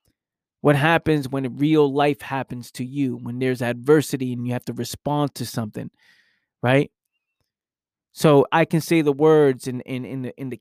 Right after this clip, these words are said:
in the correct cadence and the quotes that make the most sense, like, how you respond to something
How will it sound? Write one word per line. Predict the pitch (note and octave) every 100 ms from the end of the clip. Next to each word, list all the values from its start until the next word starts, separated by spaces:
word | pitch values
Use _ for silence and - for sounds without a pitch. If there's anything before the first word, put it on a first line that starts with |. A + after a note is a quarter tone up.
| -
in | C3+
the | B2+
correct | - C3+ D3 D3+ -
cadence | E3 E3 C#3 B2 B2
and | A#2
the |
quotes | - - F#3 - - -
that | D3 C3+ - _ _ _ -
make | C3 E3 E3
the | E3
most | D3+ D#3 -
sense, | F3 D#3 C3+ C#3
like, | B2+
how | - D#3
you | E3 D#3
respond | C#3 C3 - - F3 F3 E3+
to | - D3+
something | - D#3 C#3+ C#3+ C#3 C3+